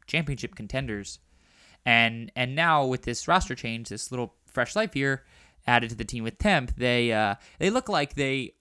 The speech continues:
they are playing at the potential, potential they should be, uh, with the players that they have.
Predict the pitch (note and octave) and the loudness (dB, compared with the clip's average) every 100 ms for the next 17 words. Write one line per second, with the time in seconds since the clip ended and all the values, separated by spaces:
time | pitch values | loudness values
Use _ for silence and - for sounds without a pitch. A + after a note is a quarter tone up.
0 | - C3+ B2 A2 A#2+ C#3 B2+ B2 - B2 | -6 -2 0 -2 -2 -4 -6 -6 -8 -12
1 | - A#2+ - B2 B2 A#2+ G2+ G2+ - A#2+ | -12 -12 -10 -8 -6 -6 -8 -8 -8 -10
2 | - - - _ _ _ _ _ _ - | -10 -14 -16 _ _ _ _ _ _ -8
3 | F#2+ G2+ G#2 - - G#2+ G2+ F2+ - - | -4 -4 -6 -6 -4 -4 -6 -8 -8 -4
4 | G#2 - - | -4 -6 -16